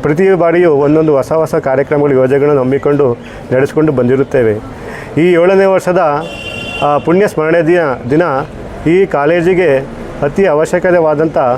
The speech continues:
ಒಂದು ಕಂಪ್ಯೂಟರ್ ಲ್ಯಾಬ್ ಬೇಕಂತ ನಮ್ಮ ಪ್ರಿನ್ಸಿಪಾಲ್‌ಗಳು, ಪ್ರಾಂಶುಪಾಲರು ಮತ್ತು ಮುಖ್ಯೋಪಾಧ್ಯಾಯರು ನಮ್ಮನ್ನು ಕೇಳಿಕೊಳ್ಳಲಾಗಿ ಅದನ್ನು ನಮ್ಮ ಸಭೆಯಲ್ಲಿ ಮಂಡಿಸಲಾಗಿ ಅದಕ್ಕೆ ಸಂಪೂರ್ಣವಾದ ಬಹುಮತದೊಂದಿಗೆ ಒಪ್ಪಿಗೆಯನ್ನು ಕೊಟ್ಟಿರುತ್ತಾರೆ.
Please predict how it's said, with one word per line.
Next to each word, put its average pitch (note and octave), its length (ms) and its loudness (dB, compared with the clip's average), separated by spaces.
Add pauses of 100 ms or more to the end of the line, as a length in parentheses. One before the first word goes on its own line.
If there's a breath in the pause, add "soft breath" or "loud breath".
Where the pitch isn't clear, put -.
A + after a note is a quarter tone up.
(380)
ಒಂದು C#3+ 180 2
ಕಂಪ್ಯೂಟರ್ E3+ 420 2
ಲ್ಯಾಬ್ E3+ 220 2
ಬೇಕಂತ D#3+ 380 0 (640)
ನಮ್ಮ D3 160 0
ಪ್ರಿನ್ಸಿಪಾಲ್‌ಗಳು, E3 680 0
ಪ್ರಾಂಶುಪಾಲರು D#3+ 560 0
ಮತ್ತು D#3+ 200 0
ಮುಖ್ಯೋಪಾಧ್ಯಾಯರು D#3 880 0
ನಮ್ಮನ್ನು D3 300 2
ಕೇಳಿಕೊಳ್ಳಲಾಗಿ D3 840 0 (400)
ಅದನ್ನು E3+ 220 2
ನಮ್ಮ F3 220 2
ಸಭೆಯಲ್ಲಿ E3 800 0
ಮಂಡಿಸಲಾಗಿ D#3+ 680 2
ಅದಕ್ಕೆ D3 300 0
ಸಂಪೂರ್ಣವಾದ E3 460 2
ಬಹುಮತದೊಂದಿಗೆ D#3 880 2 (400)
ಒಪ್ಪಿಗೆಯನ್ನು E3 400 2
ಕೊಟ್ಟಿರುತ್ತಾರೆ. C#3 640 0